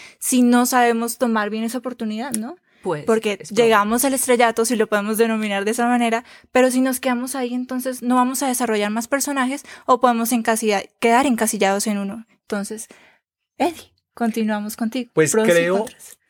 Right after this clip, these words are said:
Speaker 3: analizando la pregunta, creo que el único contra que yo le veo al actor formado es que no tenga pasión por este arte,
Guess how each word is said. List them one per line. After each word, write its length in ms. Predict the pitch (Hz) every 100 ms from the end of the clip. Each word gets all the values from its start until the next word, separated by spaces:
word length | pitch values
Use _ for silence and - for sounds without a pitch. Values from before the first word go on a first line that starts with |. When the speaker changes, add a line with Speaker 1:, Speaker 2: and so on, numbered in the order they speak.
| _
Speaker 3:
analizando 580 | 143 143 135 139 131 151
la 140 | 175
pregunta, 480 | 151 131 127 123 151
creo 260 | 147 156 156
que 380 | 165 139 113 - -
el 140 | 139 143
único 320 | 160 180 202
contra 460 | - 175 180 202 202
que 120 | 156
yo 120 | 139
le 120 | 135
veo 220 | 151 156
al 120 | 165 160
actor 260 | - 127
formado 540 | - 143 156 160 175 -
es 560 | 135 135 131 - - _ _ _ _ _ _ _ _ _
que 160 | - 143
no 160 | 143
tenga 260 | 139 143 143
pasión 420 | 135 113 123 110
por 200 | 98 117
este 240 | 110 - 107
arte, 440 | 101 101 - -